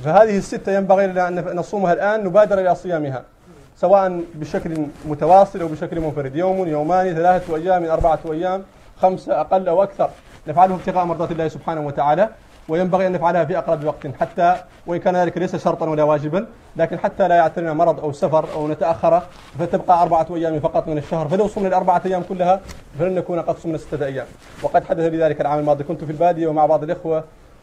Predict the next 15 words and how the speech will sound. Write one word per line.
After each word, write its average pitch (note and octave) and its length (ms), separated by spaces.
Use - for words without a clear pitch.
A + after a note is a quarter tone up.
في D3 320
حفلات D3+ 280
زواج، D#3 300
وبعد D#3+ 260
ذلك D#3 200
جئت E3 220
للمدينة D#3+ 360
ولم E3+ 600
أستطع D#3+ 280
أن D3 60
أصومها. C3 440
هذه E3+ 200
حقا E3+ 260
للأسف D#3+ 300
الإنسان E3+ 340